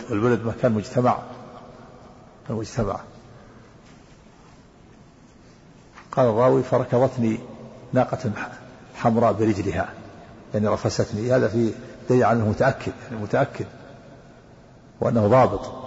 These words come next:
وأنه حفظ القصة حفظا بليغا، وأنه تأكد، وأنه رأى الإبل، حتى إن واحدة، واحدة منها ركضته برجلها، رفسته برجلها، يعني أنه حفظ القصة،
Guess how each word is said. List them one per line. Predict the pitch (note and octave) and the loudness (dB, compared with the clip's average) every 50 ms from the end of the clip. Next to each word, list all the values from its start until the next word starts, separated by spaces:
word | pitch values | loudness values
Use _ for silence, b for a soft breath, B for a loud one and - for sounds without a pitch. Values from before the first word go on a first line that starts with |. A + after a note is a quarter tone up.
| - - - - - - - - - - | -16 -16 -16 -16 -18 -18 -18 -14 -10 -8
وأنه | - G#2 G#2+ | -6 -6 -4
حفظ | - - C3+ A#2 | 0 0 2 2
القصة | A2+ A#2+ A2+ - A#2+ - D#3+ | 0 -2 -4 -8 -8 -8 -4
حفظا | - D3 B2+ A2+ A#2 | -2 0 0 2 2
بليغا، | A2 G2+ G#2+ B2 C3+ C3+ C#3+ D#3+ E3 D#3+ - - - - - - - - - - - - - - - - - - - - | 2 4 4 4 4 4 4 4 2 0 -4 -10 -14 -16 -16 -16 -18 -18 -20 -20 -20 -20 -20 -20 -20 -20 -20 -16 -10 -8
وأنه | A#2+ A2+ A2 | -4 -2 -2
تأكد، | G#2+ - A#2 A#2 D3+ - - - D3 A#2+ | -2 0 0 0 0 0 0 0 2 2
وأنه | A#2 G#2+ A2 G#2+ G#2 A2 | 2 2 0 0 0 2
رأى | C3 C3 C3 | 2 4 2
الإبل، | A#2 A#2 C3+ C#3+ D#3 F3 F3 E3 - | 2 4 2 4 4 2 0 0 -4
حتى | - - C#3+ - - B2 C3 | -4 -4 -2 0 0 0 0
إن | A#2+ B2+ | 0 0
واحدة، | C#3 D3 - - C3+ C3 - - - - - - - - | 0 0 -2 -4 -6 -6 -8 -8 -12 -18 -20 -8 -2 -2
واحدة | C#3+ C3 C3+ B2+ B2+ | 0 2 4 4 4
منها | D3+ C#3+ A#2 A#2+ | 4 4 4 2
ركضته | B2+ - - A#2 B2+ B2 - - G#2+ | 2 2 2 2 2 2 0 -2 -4
برجلها، | A2 A2+ A2 G2+ G2 G2 E2+ F#2+ F#2 - - - - - - - - - - - - | -2 -2 -2 -2 -4 -6 -6 -6 -6 -8 -10 -18 -20 -20 -20 -20 -20 -20 -16 -8 -6
رفسته | - A#2 - A2 - - B2+ - A2 | -4 -4 -2 -2 -2 -2 -2 0 0
برجلها، | G2+ G2+ G#2 F#2+ F#2+ F#2 G2 G2+ G2+ - - - - - - - - - - - - - - - - - - - - - - - - | -2 -2 -2 -4 -4 -6 -8 -10 -10 -12 -16 -20 -20 -20 -20 -20 -20 -20 -20 -20 -20 -20 -20 -20 -20 -20 -20 -20 -20 -20 -16 -12 -8
يعني | A2+ A2 | -6 -6
أنه | A2 G#2+ | -6 -4
حفظ | - - D#3+ C#3+ D3 | 0 2 4 4 4
القصة، | C#3+ A2+ - D#3 - - - - B2 | 4 2 0 -2 -4 -4 -4 -6 -6